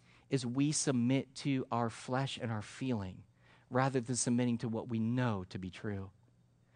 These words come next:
You say, "Well, what do I do with all these feelings? What do I do with them?" Well, let me tell you this. If you follow those feelings and obey those feelings, you will never act in forgiveness towards anyone.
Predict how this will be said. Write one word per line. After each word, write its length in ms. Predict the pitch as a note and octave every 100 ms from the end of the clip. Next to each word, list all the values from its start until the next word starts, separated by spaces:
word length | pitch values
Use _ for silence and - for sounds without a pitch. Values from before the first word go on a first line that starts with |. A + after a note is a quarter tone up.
| - - -
You 80 | C3
say, 140 | D3+
"Well, 100 | C#3
what 140 | D3 F3+
do 80 |
I 80 | F3
do 180 | D#3 D3
with 160 | B2+ A#2
all 120 | A2+
these 180 | G#2+ -
feelings? 640 | G#2 F2+ - - - - _ _ _ _ _ _ _ -
What 80 | C#3
do 60 |
I 60 | C#3
do 160 | B2+
with 140 | A2+ -
them?" 120 | - - _
Well, 80 | B2+
let 60 | B2+
me 60 |
tell 140 | C3 C#3
you 80 | B2+
this. 240 | B2 -
If 180 | A#2 -
you 80 | A#2+
follow 380 | - C3 C3 C3
those 200 | B2 A#2
feelings 600 | - C3 C3 G2 F#2 - - -
and 100 | A#2
obey 240 | G#2+ B2
those 180 | A#2+ A2
feelings, 500 | - B2+ B2+ G#2+ F#2+ - -
you 100 | B2+
will 80 | A2+
never 280 | B2 B2 -
act 300 | A#2+ A2+ G2+
in 60 |
forgiveness 460 | - F#2 A2+ G2 -
towards 280 | G#2 F#2 F#2+
anyone. 340 | G2+ F2